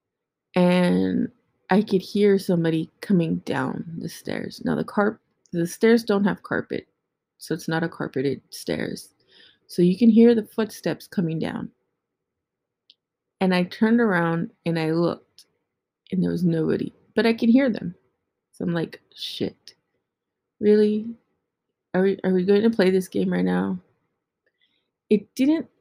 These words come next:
scare me. It more, it was more of an irritation. Like, I was getting irritated. I was getting aggravated. I was getting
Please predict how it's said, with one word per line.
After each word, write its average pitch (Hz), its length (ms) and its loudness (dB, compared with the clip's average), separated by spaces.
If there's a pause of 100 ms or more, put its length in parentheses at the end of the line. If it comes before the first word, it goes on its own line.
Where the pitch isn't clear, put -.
scare - 680 -4
me. 247 380 2 (500)
It 196 160 2
more, 190 360 0 (840)
it - 220 0 (840)
was 185 220 0
more 185 320 4
of 175 200 0
an 160 240 -2
irritation. 170 1040 -2 (500)
Like, - 120 -6
I - 100 2
was 170 160 2
getting 180 320 0
irritated. 156 720 -2
I 170 60 -4
was 170 140 -6
getting - 280 -4 (100)
aggravated. - 600 -4
I - 120 -2
was - 140 -2
getting - 320 -4